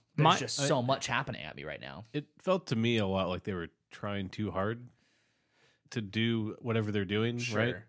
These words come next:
Speaker 1: yeah.
Speaker 3: Like, they obviously, it's very intentional still, but, like, they're almost
Speaker 1: I
Speaker 3: like, it comes across as like, "We know this is gonna be funny, and so we're gonna fucking do it."
Speaker 1: I think that musically it's really intentional. I think lyrically it is,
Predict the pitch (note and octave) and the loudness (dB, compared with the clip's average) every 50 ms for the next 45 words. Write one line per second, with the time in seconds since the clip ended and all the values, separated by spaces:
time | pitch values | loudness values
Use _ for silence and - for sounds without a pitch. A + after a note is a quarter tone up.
0 | _ - A2 G2 F2 A#2 A2 G2 F#2 - - A2 B2+ C3+ C#3+ C#3 B2 B2 A2+ - | _ -12 -10 -6 -2 -2 0 -2 -2 -2 2 6 8 8 8 8 6 4 4 4
1 | A#2+ A2 G#2+ G2+ E2+ G#2 G#2 F#2+ - - A#2+ A2 G2 F#2+ F2+ F2 - A2 G2 - | 4 4 4 4 2 0 -2 -4 -2 0 0 2 2 0 0 0 -2 -2 -2 -2
2 | G#2 F2 - - - G#2+ G2 F2 E2 D#2+ E2 - - - D#2 E2+ E2 - - G2+ | -4 -6 -4 -2 -2 0 0 0 -2 -4 -8 -10 -8 -6 -4 -4 -6 -6 -6 -2
3 | G#2+ G#2+ A#2+ B2+ B2 A#2+ G#2 - A#2 F#2+ F#2 - - - _ _ - A2+ - - | 2 4 4 6 6 4 4 2 2 0 0 -4 -10 -20 _ _ -10 -10 -6 -2
4 | C3+ B2+ A#2 G2+ F#2+ - C3 A#2 A2 - - G#2 F#2 F#2+ F2 E2+ - _ _ _ | -2 -2 -2 -2 -4 -2 0 0 0 -2 -4 -4 -4 -4 -4 -6 -8 _ _ _
5 | _ _ _ _ _ _ _ - G#2 G2 F#2 G2+ A2+ B2+ B2 A2+ G#2 - F2 F2+ | _ _ _ _ _ _ _ -4 -2 0 2 4 6 6 6 6 2 0 -2 -4
6 | E2+ E2 E2 D#2 - G2+ F#2 F2 E2+ D#2+ D#2 D#2 - E2 E2 F2+ F2+ F2+ E2+ D#2 | -4 -4 -6 -6 -4 -4 -4 -2 -4 -6 -6 -6 -6 -6 -4 -4 -4 -4 -4 -4
7 | - F#2+ E2+ - E2+ D2+ E2+ F#2 F2 D2+ D#2+ - _ _ - C#3+ F#3 A#3 B3 B3 | -4 -6 -6 -6 -6 -6 -4 -4 -4 -4 -6 -10 _ _ 0 2 4 4 4 2
8 | C#4+ C4+ - - G3 F#3+ D3 D3+ D3 D3 C#3+ C#3 D#3 F#3 G3 F3+ E3 F#3+ F#3+ - | 0 -2 -2 0 -2 -2 0 0 -2 0 0 2 2 2 4 4 2 0 0 0
9 | D3+ D3+ C3+ B2+ B2 - - C3 A#2+ A2 - - B2+ A#2+ A#2 A2+ A2 A2+ - A#2+ | 2 2 2 0 -2 -2 -4 -4 -4 -2 -4 -4 -2 -2 -2 -2 -2 -2 -2 -2
10 | A2 A#2 A2+ - A2 G2 E2+ D#2 E2 - - A#2 C3 C#3+ - F#3 F3 D#3 C3+ B2 | -4 -4 -4 -6 -6 -6 -8 -8 -10 -6 -2 -2 0 0 0 -2 -2 -2 -2 -2
11 | A#2+ B2+ C#3+ D3+ D#3+ D#3+ E3+ F#3+ G3+ G#3 G#3 A3 G#3 - _ _ _ - C3 C3 | 0 2 2 4 2 2 2 0 0 0 0 -4 -6 -8 _ _ _ -4 -4 -4
12 | - - - B2+ B2 A#2+ A#2 A2 G#2+ G#2+ - - - | -2 -2 -2 -2 -2 -2 -2 -2 -4 -4 -6 -6 -8